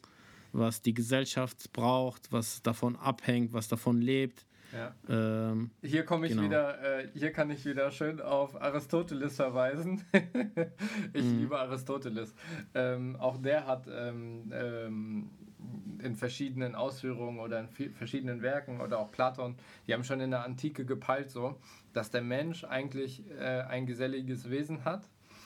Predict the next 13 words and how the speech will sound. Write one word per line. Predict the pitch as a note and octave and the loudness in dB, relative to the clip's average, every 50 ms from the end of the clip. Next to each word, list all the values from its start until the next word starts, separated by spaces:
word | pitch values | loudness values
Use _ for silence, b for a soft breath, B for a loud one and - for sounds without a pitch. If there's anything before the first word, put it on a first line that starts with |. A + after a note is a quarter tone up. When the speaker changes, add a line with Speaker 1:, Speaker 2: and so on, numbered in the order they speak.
| B B B B - | B B B B -2
Speaker 2:
und, | - C#3 C3 C3+ C3+ B2+ B2+ | 0 0 0 0 0 -2 -4
äh, | D#3+ C#3 C3+ C3 C3 B2+ | -6 -2 0 0 0 0
sich | B2 C3 C3+ C3 | -2 -4 -6 -4
die | C3 C3 C3 B2+ B2+ B2 | -2 0 0 0 0 -2
Freunde, | C3 - - - - B2+ D3+ E3+ F3+ F3 | -6 -10 0 2 2 4 4 2 0 -2
ich | D#3+ C3 | -2 0
sag | C3 B2+ B2 B2 | 0 0 0 2
mal, | B2+ B2 | -2 -2
die | A2+ A#2 G#2+ | -2 0 2
wahren | A#2 A#2+ C#3 D3 D3 D3 | 2 2 2 2 0 -6
Freunde | C3 - - C#3+ C#3+ D3 C#3 B2+ | -6 2 2 2 2 2 -2 -2
so | B2 B2+ C3+ C3+ | -2 -2 -2 0
aussucht, | C#3 C3+ C3+ D#3 D#3+ - - E3 E3 F#3+ G#3 - C3+ B2 C#3 E3 F#3 F#3 - - - | 2 2 2 0 0 -4 -4 -2 -2 -2 -2 -6 -4 -2 -2 -2 -2 -4 -8 -14 -20